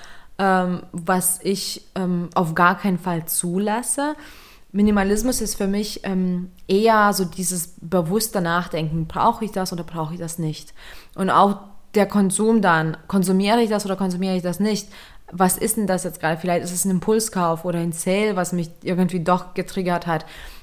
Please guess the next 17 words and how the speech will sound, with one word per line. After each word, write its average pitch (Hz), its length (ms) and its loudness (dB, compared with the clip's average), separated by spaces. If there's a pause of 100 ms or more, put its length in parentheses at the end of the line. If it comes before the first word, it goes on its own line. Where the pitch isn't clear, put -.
(140)
Also 196 220 2
es 190 100 0
geht 214 160 4
einfach 196 220 0
darum, 185 280 6
dass 202 160 0
ich 180 140 -6
wirklich 196 320 -2
einfach 247 260 0
mal 190 160 2
nachdenke, 175 720 0
was 175 440 2
ich 175 320 -2 (120)
besitzen 165 480 -2
möchte. 165 320 -2 (1900)
Und 202 200 4
somit 233 640 6